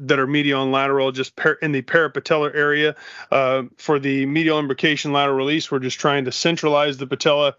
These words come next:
back into the middle and take care of the soft tissue tearing that's happened. As, as everyone knows, in order to dislocate the patella, you kinda have to tear the medial retinaculum, uh, in order to, for the patella to come all the way out.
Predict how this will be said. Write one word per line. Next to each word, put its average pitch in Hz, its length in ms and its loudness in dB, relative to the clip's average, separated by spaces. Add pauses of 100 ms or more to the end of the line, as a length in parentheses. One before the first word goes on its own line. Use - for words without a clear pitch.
back 143 220 2
into 143 140 -2
the 139 80 0
middle 143 240 0
and 131 140 -6
take 143 180 -2
care 147 220 0
of 135 60 -2
the 131 60 -4
soft 143 320 0
tissue 139 480 -2
tearing 160 360 0
that's 147 160 -2
happened. 156 400 0
As, 143 240 -4
as 147 240 -2
everyone 139 320 0
knows, 143 360 -2
in 139 160 0
order 160 220 0
to - 160 -4
dislocate 147 540 0
the 135 80 -8
patella, 151 440 0 (280)
you 131 100 -2
kinda 175 240 -2
have 156 280 -2
to 139 80 -12
tear 147 280 0
the 139 80 -6
medial 139 340 0
retinaculum, 139 880 -2 (300)
uh, 131 280 0
in 143 140 -2
order 135 240 0
to, 135 320 -2
for 139 220 0
the 123 80 -2
patella 139 340 0
to 131 60 -4
come 139 240 -2
all 135 160 2
the 135 60 0
way 131 200 0
out. 139 240 -2